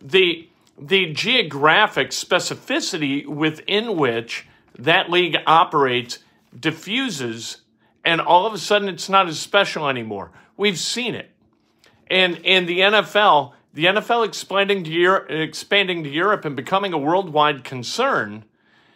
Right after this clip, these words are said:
is going to make it less American. And when it becomes less American, American people are going to be less interested in it. Sports are like politics.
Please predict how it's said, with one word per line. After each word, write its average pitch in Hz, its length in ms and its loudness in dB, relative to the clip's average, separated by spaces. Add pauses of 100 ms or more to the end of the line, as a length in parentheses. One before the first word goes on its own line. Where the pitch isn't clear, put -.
(240)
is 160 160 -2
going 196 240 2
to 175 80 -2
make 175 240 2
it 160 140 -2
less 143 260 2
American. 175 560 0
And 131 140 -4
when 165 100 2
it 156 140 -2
becomes 156 400 -4
less 151 240 0
American, 156 640 0
American 147 580 0
people 131 300 -4
are 139 100 -2
going 139 240 0
to 131 80 -8
be 135 140 -2
less 127 360 2
interested 147 560 -4
in 113 160 -2
it. 120 200 -8
Sports 185 400 -2
are 165 180 2
like 143 300 4
politics. 160 680 2